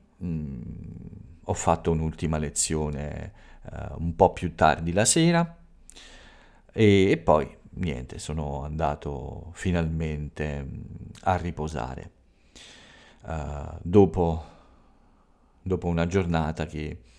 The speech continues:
mi ha un po' stancato, ma non so bene perché. Forse è la primavera, ma avevo sonno e quindi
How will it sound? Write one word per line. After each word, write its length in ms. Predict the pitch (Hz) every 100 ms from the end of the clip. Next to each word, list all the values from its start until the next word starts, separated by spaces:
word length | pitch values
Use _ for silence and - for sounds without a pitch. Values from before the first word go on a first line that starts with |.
| - - - - - _ - _ _ -
mi 300 | 90 92 104
ha 60 |
un 140 | 92 90
po' 120 | 98
stancato, 600 | - 127 110 85 82 82
ma 340 | 80 80 78
non 460 | 76 82 87 87 80
so 240 | - 80
bene 360 | 78 82 80 80
perché. 420 | 78 - - 82 - _ - - - - -
Forse 440 | - - 107 - 90
è 40 |
la 80 | 90
primavera, 600 | 101 139 123 90 80 98 - - - - - - - -
ma 200 | 92 82
avevo 400 | 101 98 92 107
sonno 540 | - 67 71 78 76 - _ _ _ _ -
e 200 | 104 104
quindi 600 | - 80 78 76 78 -